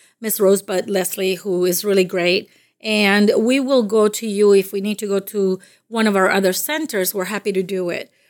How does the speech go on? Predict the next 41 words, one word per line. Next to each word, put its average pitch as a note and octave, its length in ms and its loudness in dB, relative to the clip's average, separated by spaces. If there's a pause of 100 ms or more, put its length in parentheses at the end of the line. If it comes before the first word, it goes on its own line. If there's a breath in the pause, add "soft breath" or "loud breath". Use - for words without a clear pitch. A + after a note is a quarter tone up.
(180)
But A3+ 100 -8
I A3+ 80 0
think C4 520 -4
that F#3+ 400 0 (400)
i-, - 340 -12
it's A3 240 -4
not C4 300 -2
something A3+ 540 -4
that F3+ 360 0
we G#3+ 220 -2
recommend G3 480 0
you F#3+ 60 0
put F#3+ 200 -4
aside. - 580 -4
I G#3+ 100 -8
think A3+ 220 -10
it's G#3 140 -4
something G3+ 400 -6
that F#3 260 0 (300 soft breath)
should - 380 -6
complement G#3 720 -6
your F#3+ 240 -2
education, F#3 640 -2
and F3+ 100 -8
you G3+ 80 -4
should G3+ 300 -8
do A3 180 0
it G3+ 180 4 (300 soft breath)
as G3 200 -4
you're G3+ 120 2
progressing G3 640 -4
with F#3 140 -2
your F3 140 0
studies. - 760 -8
Get F#3+ 140 -4
exposed G#3 560 -6
to F#3+ 100 -4
all F#3 180 -2
of F#3 100 -6
those F3+ 200 -6
things. F3+ 400 -10